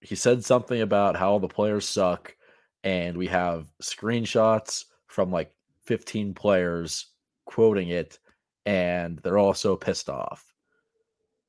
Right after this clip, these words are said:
And I was like, "Why did you even tell me this now?" I was finally starting to be in a good mood, having a good time at the bar. And then we scrolled through, we're like, "Oh, man, this is bad." And then all the national people picked it up and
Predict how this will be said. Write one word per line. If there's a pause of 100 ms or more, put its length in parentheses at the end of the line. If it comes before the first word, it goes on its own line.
(240)
And
I
was
like, (460)
"Why
did
you
even
tell
me
this
now?"
I
was
finally
starting
to
be
in
a
good
mood, (680)
having
a
good
time
at
the
bar. (1080)
And
then
we
scrolled
through,
we're
like,
"Oh,
man, (960)
this
is
bad." (180)
And
then
all
the
national
people
picked
it
up
and